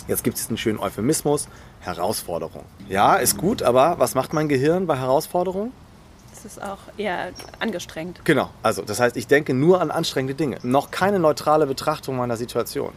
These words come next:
Speaker 1: Was
Speaker 2: Mhm.
Speaker 1: muss ich sagen, um neutrale Betrachtung meiner Situation zu sagen?
Speaker 2: Warum?
Speaker 1: Thema, Situation. Also
Speaker 2: Gut.
Speaker 1: ich hab da ein Thema, ich hab da eine Situation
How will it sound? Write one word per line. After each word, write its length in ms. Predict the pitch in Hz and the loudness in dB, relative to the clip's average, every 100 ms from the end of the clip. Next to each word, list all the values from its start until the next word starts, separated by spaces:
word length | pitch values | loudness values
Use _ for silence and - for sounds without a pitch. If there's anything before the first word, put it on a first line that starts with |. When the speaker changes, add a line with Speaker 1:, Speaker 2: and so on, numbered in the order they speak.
| - | -6
Speaker 1:
Was 200 | 120 123 | -2 0
Speaker 2:
Mhm. 40 | |
Speaker 1:
muss 120 | 139 147 | -2 -2
ich 120 | 127 | 2
sagen, 280 | 160 160 139 | 2 2 0
um 80 | 127 | -2
neutrale 360 | 127 - 120 | -2 0 0
Betrachtung 440 | 107 - 135 131 120 | 0 -6 -8 -6 -6
meiner 120 | 113 | -6
Situation 460 | 117 110 - 147 | -6 -8 -6 -8
zu 100 | 170 | -8
sagen? 320 | 156 156 180 185 - - - | -8 -6 -8 -14 -18 -20 -12
Speaker 2:
Warum? 100 | - | 2
Speaker 1:
Thema, 380 | 156 156 110 160 - - - | 4 4 4 0 -6 -18 -4
Situation. 760 | 113 - 113 - 110 110 95 101 - | -4 2 2 4 0 0 -4 -10 -4
Also 140 | - 104 | 0 0
Speaker 2:
Gut. 60 | 104 | 0
Speaker 1:
ich 40 | |
hab 100 | 123 | 2
da 80 | 110 | 2
ein 60 | |
Thema, 360 | - 147 156 139 | 4 4 6 2
ich 80 | 123 | 0
hab 60 | |
da 40 | 110 | -2
eine 100 | 101 | -2
Situation 760 | 101 107 101 - 139 139 135 | -2 0 0 6 6 6 2